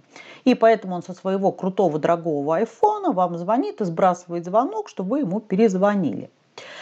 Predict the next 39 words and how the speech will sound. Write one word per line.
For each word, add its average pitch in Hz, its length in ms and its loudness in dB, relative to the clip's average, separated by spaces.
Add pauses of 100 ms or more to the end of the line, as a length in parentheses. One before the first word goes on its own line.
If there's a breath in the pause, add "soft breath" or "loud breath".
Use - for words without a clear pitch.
(180 loud breath)
Так 349 200 0
поступают 285 540 -2
неуверенные 214 640 0
в 147 60 -20
себе 147 260 -4
люди, 147 520 4
считающие, 254 720 -2
что - 200 -10
на 190 140 -4
них 320 260 2
могут 240 280 4
обратить 196 500 0
внимание, 285 600 4
только 320 340 0
если 240 340 0
они 196 200 -2
будут 202 400 2
выделяться 202 480 4
подобным 196 540 0
образом. 139 440 -2 (360 loud breath)
Так 214 260 2
не 196 80 -8
в 185 60 -18
смысле, 285 400 -4
что - 180 -4
<laughs> - 0 -
звонят 214 520 0
и 185 40 -4
сбрасывают, 165 800 -4
а 160 60 -4
в - 80 -12
смысле, 262 500 2
что 220 420 4
по 202 140 -4
последней 196 480 0
моде 240 260 4
на 185 100 0
последние 185 480 -2
шиши. - 460 -2